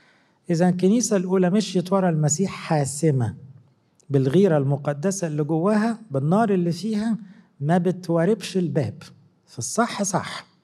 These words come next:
والغلط غلط، الخطية خطية، ملهاش مسمى تاني غير كده.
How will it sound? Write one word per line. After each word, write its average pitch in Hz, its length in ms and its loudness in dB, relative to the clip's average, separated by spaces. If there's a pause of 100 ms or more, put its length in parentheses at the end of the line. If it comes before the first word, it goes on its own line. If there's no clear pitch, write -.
(220)
والغلط 202 520 2
غلط، 147 520 -2 (120)
الخطية 180 540 -4
خطية، 165 480 -2 (800)
ملهاش 196 340 2
مسمى 202 420 4
تاني 180 300 2
غير 143 160 -2
كده. 139 300 -10